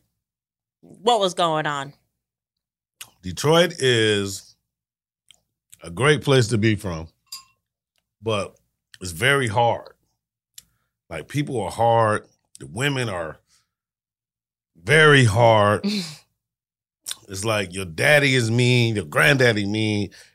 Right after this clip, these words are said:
Speaker 2: It's like that. It's like, kinda like New York.
Speaker 1: Well, I'll tell you this. I went to Detroit and, uh, I didn't know what to think. It was like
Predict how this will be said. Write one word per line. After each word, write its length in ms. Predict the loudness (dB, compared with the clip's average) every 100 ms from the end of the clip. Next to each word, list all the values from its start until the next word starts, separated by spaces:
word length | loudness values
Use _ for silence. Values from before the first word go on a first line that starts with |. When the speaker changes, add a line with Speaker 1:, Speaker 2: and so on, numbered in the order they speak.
| -12
Speaker 2:
It's 160 | -4
like 220 | -2 -2
that. 360 | -2 -2 -2 -16 _ _
It's 100 | -10
like, 140 | -6 -4
kinda 240 | -2 0
like 140 | 0 -2
New 120 | -2
York. 280 | -2 -4 -8 _ -14 -12 -6
Speaker 1:
Well, 220 | 2 4 6
I'll 160 | 2
tell 140 | 2 -4
you 120 | -2
this. 180 | -6 -4
I 80 |
went 220 | -4 -4 -6
to 80 |
Detroit 560 | -10 -12 -8 -4 -4 -4
and, 460 | -6 -6 -8 -8 -8
uh, 260 | -6 -6 -10 _ _ _ _ _ _ _ _ _ _ _ _ -12
I 140 | -4 -2
didn't 180 | 0
know 120 | -2 0
what 160 | -2
to 100 | -4
think. 280 | -6 -6 -4
It 100 | -4
was 200 | -4 -2
like 280 | 0 0 0